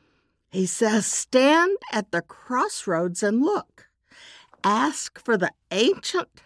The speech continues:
paths. Ask where the good way is and walk in it, and you will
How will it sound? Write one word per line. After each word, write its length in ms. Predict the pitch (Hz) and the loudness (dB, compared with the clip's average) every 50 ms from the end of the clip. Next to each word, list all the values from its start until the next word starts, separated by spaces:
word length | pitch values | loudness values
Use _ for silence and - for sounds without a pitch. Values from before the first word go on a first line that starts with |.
| _ _ - | _ _ -12
paths. 800 | - - 294 - 135 131 139 165 202 - - - - - - - - - - - - - _ _ _ - | -8 -6 -4 -2 -2 -2 -2 -4 -6 -8 -12 -14 -14 -14 -16 -18 -18 -20 -20 -20 -20 -20 _ _ _ 2
Ask 560 | 208 208 208 220 233 220 - - - - - - | 4 6 6 6 4 2 0 -6 -8 -8 -2 2
where 240 | 226 220 214 214 208 | 4 6 6 6 6
the 160 | 190 214 202 | 4 4 0
good 420 | 180 170 180 247 254 285 247 226 202 | 0 0 2 2 2 2 2 0 -4
way 400 | 190 202 185 170 160 151 135 - - | -2 0 2 2 2 2 0 -2 -4
is 600 | 156 147 139 123 139 113 120 - - - - - _ _ _ _ _ _ _ - | -4 -2 -2 -2 -2 -2 -4 -6 -12 -14 -14 -16 _ _ _ _ _ _ _ -8
and 180 | 208 208 208 | -6 -4 -4
walk 300 | 196 196 196 196 196 - | -2 -2 -4 -4 -4 -4
in 160 | 220 220 196 | -2 -2 -2
it, 300 | - - - _ _ _ _ _ _ _ _ _ _ _ _ _ _ _ | -2 -4 -8 _ _ _ _ _ _ _ _ _ _ _ _ _ _ _
and 220 | - 156 156 165 175 | -8 -6 -4 -2 0
you 480 | 233 254 254 240 190 143 139 147 147 - _ | 2 2 2 4 4 2 0 -2 -6 -10 _
will 220 | - 196 175 180 | -8 -4 -2 -2